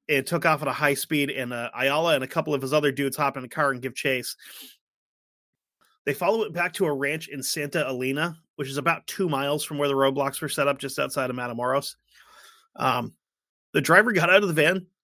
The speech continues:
completely shocked that there's now a fleet of police cars behind him in the driveway. Um, they obviously arrested him, uh, everybody else in the van, and then they start searching the farm.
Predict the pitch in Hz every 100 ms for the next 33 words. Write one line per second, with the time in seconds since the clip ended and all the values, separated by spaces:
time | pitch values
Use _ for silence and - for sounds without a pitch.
0 | - 202 202 220 277 240 214 - 196 185
1 | 156 - - _ - 175 170 175 151 160
2 | 175 175 139 135 - _ - - - 180
3 | 214 226 160 - 180 214 151 - 156 135
4 | 147 120 117 147 180 _ _ _ - 147
5 | 135 120 120 117 147 160 - - _ _
6 | - 131 120 113 _ _ _ _ - 156
7 | 165 233 226 202 180 147 156 160 156 131
8 | 123 147 _ _ 139 123 127 151 151 147
9 | 147 147 151 143 131 127 135 143 127 127
10 | 127 127 - 139 - 143 135 127 - 214
11 | 190 120